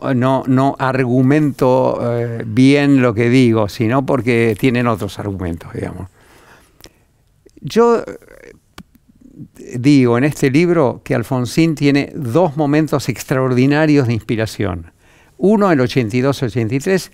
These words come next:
y otro el noventa y tres y no-, noventa y cuatro.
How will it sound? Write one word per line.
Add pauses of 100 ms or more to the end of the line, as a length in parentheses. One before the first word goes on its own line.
(220)
y
otro
el
noventa
y
tres
y
no-,
noventa
y
cuatro.